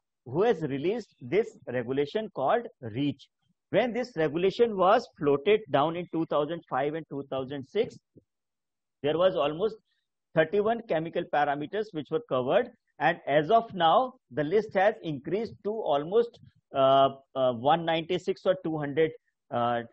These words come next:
chemicals. So now you can see every year there are some revisions and are coming up in the market, and the list is increasing.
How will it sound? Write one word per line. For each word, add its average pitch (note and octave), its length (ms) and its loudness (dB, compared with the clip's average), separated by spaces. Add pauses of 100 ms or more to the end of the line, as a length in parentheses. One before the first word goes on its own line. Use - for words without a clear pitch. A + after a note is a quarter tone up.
(140)
chemicals. C#3 600 -6 (260)
So E3+ 180 -2
now E3+ 220 4
you F#3+ 180 0
can G3 200 -2
see A3+ 340 -8
every E3 400 0
year G3 320 4
there F#3 140 2
are F3+ 100 -4
some G#3+ 220 -2 (320)
revisions E3 580 -2 (160)
and C#3+ 300 -4
are C#3 280 0
coming D3 300 -4
up F3 160 -4
in D3 120 -8
the C#3+ 100 -4
market, B2+ 420 -4 (140)
and C#3+ 180 -6
the F3+ 60 0
list D3 340 -4
is A3 160 -2 (300)
increasing. B2+ 600 -6